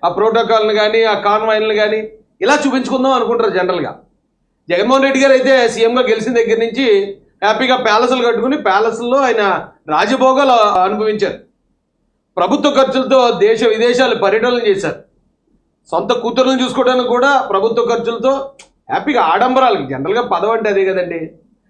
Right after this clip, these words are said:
చాలామంది అలా అనుభవించాలి అనుకుంటారు. కానీ అదేంటో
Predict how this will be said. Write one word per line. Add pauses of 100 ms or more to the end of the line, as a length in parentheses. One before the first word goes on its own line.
(180)
చాలామంది
అలా
అనుభవించాలి
అనుకుంటారు. (600)
కానీ
అదేంటో